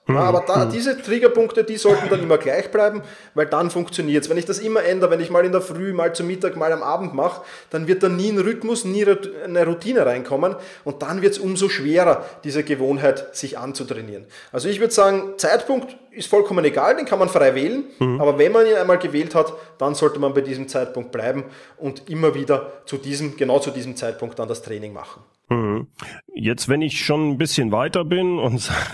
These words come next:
Speaker 2: <laughs> so wie ich, immer mal mit dem Hund und hin und wieder laufe ich auch mal, was kann ich denn sonst noch zu Hause Sinnvolles tun, bevor ich in ein Fitnessstudio gehe, um mich körperlich zu betätigen oder zum Beispiel, was weiß ich, wenn ich unterwegs bin,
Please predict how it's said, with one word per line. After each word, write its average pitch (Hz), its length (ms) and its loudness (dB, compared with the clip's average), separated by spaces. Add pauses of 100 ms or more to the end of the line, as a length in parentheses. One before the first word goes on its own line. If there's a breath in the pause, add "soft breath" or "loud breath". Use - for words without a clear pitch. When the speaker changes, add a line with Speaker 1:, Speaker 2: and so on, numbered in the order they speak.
Speaker 2:
<laughs> - 320 -12
so 87 220 -12
wie 98 140 -4
ich, 165 160 -4
immer 101 180 -2
mal 92 140 -2
mit 87 140 -4
dem 90 160 -6
Hund 190 380 -4
und 101 160 -4
hin 120 200 -4
und 90 100 -4
wieder 90 200 -2
laufe 151 340 -2
ich 147 100 -6
auch 143 160 -2
mal, 139 280 -2 (380 loud breath)
was 123 240 -2
kann 185 160 0
ich 160 100 -4
denn 147 160 0
sonst 143 340 -4
noch 131 180 -2
zu 110 220 -4
Hause 113 340 -2
Sinnvolles 120 600 -2
tun, 139 240 -2
bevor 123 400 -2
ich 123 220 -6
in 117 240 -2
ein - 40 -4
Fitnessstudio 110 840 -4
gehe, 120 360 -2 (400 loud breath)
um 113 140 -2
mich 110 160 -8
körperlich 104 480 -4
zu - 160 -10
betätigen 107 520 -4
oder 92 260 -4
zum 98 180 -10
Beispiel, 90 320 -10
was - 180 -12
weiß 117 140 -8
ich, 110 180 -8
wenn 98 140 -6
ich - 320 -14
unterwegs 101 500 -2
bin, 92 300 -4